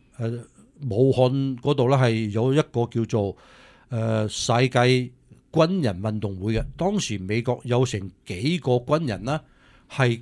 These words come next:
感染到同呢一個病，同呢個covid nineteen嘅症狀係一模一樣嘅病嘅，嘅情況㗎下。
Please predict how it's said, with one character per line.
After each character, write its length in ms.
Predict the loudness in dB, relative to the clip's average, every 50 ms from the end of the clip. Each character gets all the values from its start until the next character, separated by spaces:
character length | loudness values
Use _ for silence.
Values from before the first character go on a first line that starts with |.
| -8
感 300 | -6 -6 -4 -2 -2 -2
染 220 | -2 -2 -2 -2 0
到 160 | 0 0 0
同 260 | 0 -2 -8 -10 -10 -4
呢 80 | -2 0
一 100 | 2 2
個 100 | 2 0 -2 -4 _
病， 360 | 2 2 2 2 0 -6 -8 -10 -10
同 180 | -12 -8 -6 -2
呢 120 | -2 -2
個 160 | -2 0 0 2
covid 140 | 2 2
nineteen 300 | 2 2 2 2 0 -2
嘅 40 | -2
症 180 | -2 -2 -4 -4
狀 160 | -4 -4 -2
係 120 | -2 -2
一 320 | -4 -2 -2 -2 -2 -2 -4
模 160 | -8 -6 -4
一 40 | -2
樣 220 | 0 0 -2 -2 -4
嘅 60 | -6
病 280 | -6 -6 -8 -8 -10 -14 -14 -8
嘅， 160 | -6 -6 -6
嘅 120 | -4 -4 -6
情 200 | -6 -6 -10 -8
況 180 | -8 -8 -6
㗎 80 | -4 -4
下。 160 | -4 -4 -6